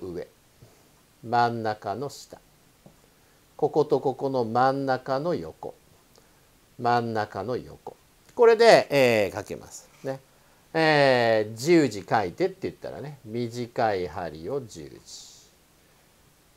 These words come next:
で、これ長い針。え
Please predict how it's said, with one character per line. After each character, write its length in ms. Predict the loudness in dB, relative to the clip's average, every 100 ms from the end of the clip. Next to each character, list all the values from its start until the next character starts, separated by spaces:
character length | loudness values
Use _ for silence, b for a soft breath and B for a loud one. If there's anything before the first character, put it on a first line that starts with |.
| -10
で、 120 | -4
こ 140 | 0
れ 80 | 0
長 400 | 0 -2 0 -2
い 120 | -4
針。 40 | -12 -20 _ _ _ _ _ _ _ _ _ _ _ _ _ _ _ _ _ -20 -20 _ _ _ _ _ _ _ _ _ _ _ _ _ _ _ _ _ _ _ _ _ _ _ b b b b _ _
え 1200 | 0 2 4 4 2 2 0 -2 -4 -6 -10 -12